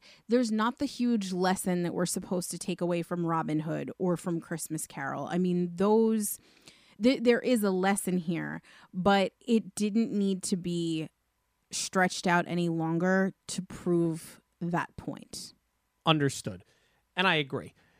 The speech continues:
Speaker 2: You guys can let us know what you think of The Prince and the Pauper on Twitter, Instagram, and Facebook at Monorail Radio. You can also email us, monorailradio at gmail dot com. News this week, we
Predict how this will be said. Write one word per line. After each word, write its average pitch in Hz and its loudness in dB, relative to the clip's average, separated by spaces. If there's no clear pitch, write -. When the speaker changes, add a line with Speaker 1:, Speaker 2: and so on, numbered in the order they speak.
Speaker 2:
You 208 2
guys 269 6
can 220 -2
let 226 4
us 208 0
know 208 10
what 165 6
you 160 6
think 190 2
of 170 6
The 147 2
Prince 180 4
and 160 -2
the 147 -2
Pauper 170 4
on 170 6
Twitter, 202 4
Instagram, 185 2
and 160 -2
Facebook 170 6
at 190 -2
Monorail 165 4
Radio. 170 4
You 156 0
can 160 -4
also 147 0
email 147 0
us, 135 -2
monorailradio 139 0
at 131 -4
gmail 143 -2
dot 135 -2
com. 180 2
News 254 2
this 160 -2
week, 269 4
we 160 0